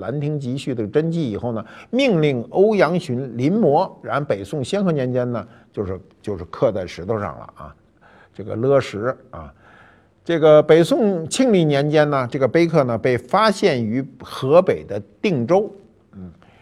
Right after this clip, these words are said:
因为唐，唐代的时候，定州呢置义武军，所以呢宋呢避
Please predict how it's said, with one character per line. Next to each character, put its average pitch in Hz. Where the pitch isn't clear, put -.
因 233
为 269
唐， 226
唐 160
代 277
的 156
时 107
候， 131
定 160
州 185
呢 165
置 170
义 208
武 107
军， 180
所 135
以 151
呢 117
宋 165
呢 104
避 131